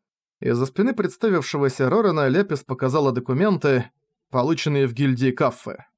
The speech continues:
Директор пробежался по ним глазами, убедился в подлинности и убрал в ящик. Это значило, что запрос принят, и после выполнения работы документ вернётся к ним с печатью директора.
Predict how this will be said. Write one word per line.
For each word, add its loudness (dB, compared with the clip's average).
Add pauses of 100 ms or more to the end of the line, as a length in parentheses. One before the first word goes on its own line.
(480)
Директор -2
пробежался -2
по -2
ним 0
глазами, 0 (180)
убедился 0
в -18
подлинности 0 (280)
и -2
убрал 2
в -2
ящик. -4 (720)
Это 0
значило, 0
что -6
запрос -2
принят, 0 (180)
и 0
после 2
выполнения 2
работы 0
документ 2
вернётся 0
к -8
ним 2
с -8
печатью -2
директора. -2